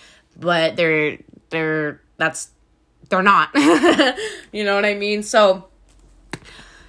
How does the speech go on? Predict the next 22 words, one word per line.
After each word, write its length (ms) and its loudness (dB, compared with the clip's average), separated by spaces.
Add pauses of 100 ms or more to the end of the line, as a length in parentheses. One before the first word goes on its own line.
(140)
no 100 -4
matter 180 2
how 240 2
hard 180 -2
we 100 -6
try, 260 2
I 40 -2
feel 180 -2
like 120 -4
we 80 -10
can't, 480 -8 (120)
we 180 -6
can't 480 -10
leave 680 -8 (680)
this 420 -6
toxic 640 -10
boyfriend 640 -8
s-, 280 -16
scenario. 680 -8
It's 220 -14
like, 280 -2 (1700)
what? 640 -16